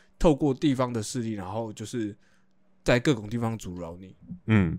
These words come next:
Speaker 1: 对，比如说你这一条要经过这一个地主的家，妈，这个地主可能就是那个势力，干，他就不让你过啊。
Speaker 2: 对啊。
Speaker 1: 对啊。你，
Speaker 2: 刁难嘛。
Speaker 1: 或者是他甚至联合所有附近的地主都不让你过。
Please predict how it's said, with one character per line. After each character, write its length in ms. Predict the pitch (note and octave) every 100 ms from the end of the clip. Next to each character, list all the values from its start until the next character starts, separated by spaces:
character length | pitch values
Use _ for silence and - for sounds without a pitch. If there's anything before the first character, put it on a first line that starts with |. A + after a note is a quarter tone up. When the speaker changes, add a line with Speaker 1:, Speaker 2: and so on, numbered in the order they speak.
| -
Speaker 1:
对， 100 | A2
比 140 | A2+
如 60 | D3
说 100 | F3+
你 80 | B2
这 140 | D#3
一 60 | D#3
条 220 | A#2+ A#2+
要 40 | C3
经 200 | C3+ C#3
过 180 | C3+
这 160 | A2+ B2
一 180 | B2+ B2
个 280 | B2 A#2 G#2+
地 220 | - B2
主 160 | G#2 F2+
的 80 | E2+
家， 280 | G2+ F#2 A#2 _
妈， 200 | - D3+ D#3
这 80 |
个 80 | E3
地 120 | D#3
主 80 | A#2+
可 120 | F#2+
能 100 | G2+
就 160 | G#2+ B2
是 140 | A#2+
那 100 | B2+
个 80 | A2+
势 160 | G2+ G#2+
力， 200 | G2+ G2
干， 180 | - C#3+
他 100 | C3
就 120 | B2+
不 120 | -
让 100 | G#2
你 60 | F#2
过 220 | - C#2
啊。 60 | - - _
Speaker 2:
对 140 | - E2
啊。 180 | D2+ - _ -
Speaker 1:
对 100 | G#2
啊。 140 | E2+ - _ _ _
你， 200 | B2 B2+ _
Speaker 2:
刁 100 | D#3+
难 100 | F3+
嘛。 40 | G3
Speaker 1:
或 60 |
者 0 |
是 60 | D#4+
他 120 | F3+
甚 140 | D#3+ E3
至 100 | E3
联 180 | C3+
合 160 | C3+ A#2+
所 240 | - C#3+
有 80 | D3
附 180 | A2 C#3
近 120 | C3
的 60 | B2+
地 140 | C3
主 60 | G#2+
都 100 | D#3
不 140 | C3+ B2+
让 120 | A#2+
你 60 | E2+
过。 180 | F#2